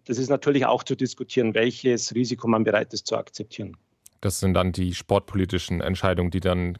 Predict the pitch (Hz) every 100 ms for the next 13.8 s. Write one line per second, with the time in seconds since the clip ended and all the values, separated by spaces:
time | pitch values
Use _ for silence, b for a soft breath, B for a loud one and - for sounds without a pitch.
0 | - 92 117 101 90 87 87 87 87 -
1 | - 95 92 - 90 90 - 95 95 92
2 | b b b b b b - 95 110 -
3 | 104 110 113 - 143 139 107 98 113 120
4 | 120 - 110 117 110 107 - 120 - 113
5 | 117 - _ _ 135 131 120 117 - 107
6 | 127 151 - 156 139 - 151 143 143 127
7 | 131 120 117 110 113 113 - - - 107
8 | 107 104 151 - 131 113 113 127 160 143
9 | 131 139 - 131 131 - 131 160 131 -
10 | - 123 123 - 120 - 123 123 107 104
11 | - 127 113 113 110 117 - 117 113 107
12 | 107 104 113 120 107 107 - 110 107 107
13 | 113 107 135 - 120 127 143 -